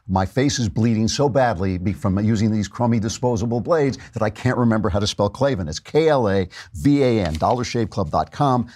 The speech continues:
slash Klavan. I use them all the time. They really are good. And you can see, right? I mean, I look fabulous. I look amazing. <laughs> All right. So McCabe, right? Michael Horowitz,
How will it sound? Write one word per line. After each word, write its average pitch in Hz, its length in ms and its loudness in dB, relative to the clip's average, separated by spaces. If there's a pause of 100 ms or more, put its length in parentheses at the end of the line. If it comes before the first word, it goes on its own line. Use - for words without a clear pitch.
slash 113 560 0 (220)
Klavan. 120 400 0
I 87 60 -2
use 143 160 2
them 120 100 2
all 113 80 2
the 110 120 0
time. 107 100 0
They 87 100 0
really 98 320 2
are 80 120 0
good. 76 320 -6
And 113 120 -2
you 202 80 -2
can 220 100 -2
see, 226 240 -4 (160)
right? 120 320 -4
I 101 100 -6
mean, 117 300 -6
I 107 60 -4
look 92 240 -4
fabulous. - 760 -14
I 76 80 -16
look 87 180 -10
amazing. 82 380 -6 (240)
<laughs> 143 240 -8
All - 680 -2
right. 82 200 -2 (200)
So 151 420 0 (300)
McCabe, 120 400 -2 (320)
right? 98 240 0 (840)
Michael 143 400 0
Horowitz, 90 720 -2